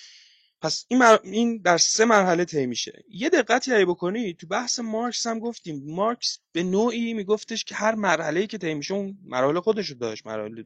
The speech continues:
مرحله مثلاً بر-، بردگی، ارباب، یعنی، اه، فئودالیسم، بعد سرمایه‌داری، همینجوری توضیح می‌داد. کمون اولیه، بعد می‌رسید، اه،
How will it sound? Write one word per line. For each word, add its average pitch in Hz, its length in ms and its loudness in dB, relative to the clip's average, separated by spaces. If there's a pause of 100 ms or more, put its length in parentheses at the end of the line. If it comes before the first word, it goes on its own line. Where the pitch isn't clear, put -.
مرحله 110 520 -8
مثلاً 104 500 -10 (340)
بر-، 107 600 -8
بردگی، 110 600 -2
ارباب، 107 300 -2 (140)
یعنی، 110 280 -10
اه، 101 640 -8 (480)
فئودالیسم، 120 960 -4
بعد 117 180 2
سرمایه‌داری، 107 960 -8 (320)
همینجوری 156 320 -4
توضیح 139 300 -2
می‌داد. 113 260 -4
کمون 131 240 0
اولیه، 123 480 0
بعد 160 140 0
می‌رسید، 156 440 -8 (840)
اه، 104 200 -8